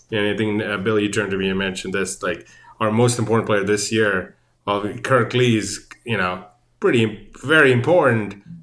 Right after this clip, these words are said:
We have some depth there. If Austin's out, we don't have who, who steps in. And as the game progressed, I think we saw a little bit of, uh, maybe hope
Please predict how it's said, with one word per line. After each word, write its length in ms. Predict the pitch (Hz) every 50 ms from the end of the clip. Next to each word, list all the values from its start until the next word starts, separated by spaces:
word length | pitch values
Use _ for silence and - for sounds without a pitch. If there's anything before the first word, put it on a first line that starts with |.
| - -
We 80 | 123 123
have 100 | 127 120
some 180 | - 120 107
depth 260 | 98 135 143 131 -
there. 120 | - 107 104
If 160 | 104 104 101
Austin's 420 | 117 135 160 - - 120 107 95
out, 220 | 110 127 120 107 101
we 80 | 110
don't 160 | 110 117 113 113
have 240 | 113 107 104 107 - _ _ - - _ - -
who, 200 | - 151 147 147
who 120 | 120 131 135
steps 380 | 123 - 139 127 123 - -
in. 160 | 131 113 87 - - _ _ _ _ _ _ _ _ _ _ _ _ _ -
And 240 | 104 101 101 101 101
as 200 | 107 120 131 117
the 80 | 120
game 180 | 113 123 120 120
progressed, 460 | 120 113 104 101 110 120 117 110 -
I 100 | 107 101
think 180 | 98 104 101 101
we 120 | 101 98
saw 500 | 98 - 113 107 101 101 98 95 92 - - - _ _ _ _ _ -
a 100 | - 104
little 300 | 101 101 110 107 107 107
bit 160 | 98 104 104
of, 220 | 98 98 92 90 92
uh, 380 | 98 95 95 95 95 95 - - _ _ _ _
maybe 360 | - 113 107 104 101 101 98 95
hope 360 | 95 - 123 120 113 117